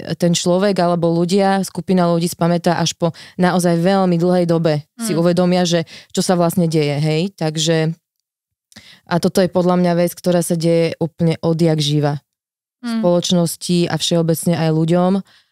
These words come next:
Speaker 1: a akože, mm, možno vo veľa prípadoch to vie byť také manipulátorské, ale zase vo veľa prípadoch je to úplne normálne, hlavne čo sa týka, povedzme, že tej, tej prírody a týchto vecí,
Speaker 2: Mm,
Speaker 1: tak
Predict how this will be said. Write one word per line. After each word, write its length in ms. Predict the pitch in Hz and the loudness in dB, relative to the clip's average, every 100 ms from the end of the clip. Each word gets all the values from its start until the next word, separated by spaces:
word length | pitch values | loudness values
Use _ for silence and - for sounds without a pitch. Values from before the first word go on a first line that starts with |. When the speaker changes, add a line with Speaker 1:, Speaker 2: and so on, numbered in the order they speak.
| _ | _
Speaker 1:
a 140 | - 165 165 165 165 160 165 160 - _ _ _ _ | -2 0 2 2 2 2 0 -2 -6 _ _ _ _
akože, 480 | 170 170 180 165 175 170 | -6 -2 -2 2 2 2
mm, 760 | 165 - 175 175 170 170 170 170 165 - - | -2 -4 -2 0 0 0 0 0 -4 -10 -14
možno 260 | 196 190 190 | -2 0 2
vo 80 | 180 | 2
veľa 220 | 190 175 | 2 0
prípadoch 560 | - 175 170 180 175 170 | 0 -2 0 0 0 -2
to 120 | 175 | 0
vie 140 | 165 170 | 0 0
byť 180 | 170 - | -2 -2
také 640 | 170 - 180 170 165 165 165 - _ _ _ _ _ _ _ _ _ _ _ - | -4 -2 0 0 0 -2 -4 -10 _ _ _ _ _ _ _ _ _ _ _ -4
manipulátorské, 1160 | 175 175 170 185 190 185 190 - - 208 214 | 0 0 2 2 2 0 -2 -2 -2 0 0
ale 260 | - 170 175 | 0 0 0
zase 200 | 170 - | 0 0
vo 120 | 175 | 0
veľa 220 | 170 180 | 0 0
prípadoch 440 | 165 175 170 175 170 | 0 -2 0 0 0
je 140 | 170 | 0
to 120 | 160 175 | -2 -4
úplne 320 | 160 - 170 | -4 -2 0
normálne, 420 | 156 156 160 160 | 0 0 0 0
hlavne 280 | 160 160 160 | 0 0 -2
čo 100 | - | -4
sa 140 | - 170 | -6 -8
týka, 300 | - - 160 | -8 -8 -8
povedzme, 400 | - 143 156 156 | -6 -6 -4 -2
že 140 | 160 | -4
tej, 360 | - - - - | -8 -12 -14 -10
tej 140 | 180 | -8
prírody 500 | - 139 147 156 156 | -6 -2 0 0 -2
a 80 | 156 | -4
týchto 320 | - - 170 | -6 -6 -4
vecí, 320 | 143 147 170 | -4 -4 -6
Speaker 2:
Mm, 100 | 165 | -2
Speaker 1:
tak 140 | 262 | -2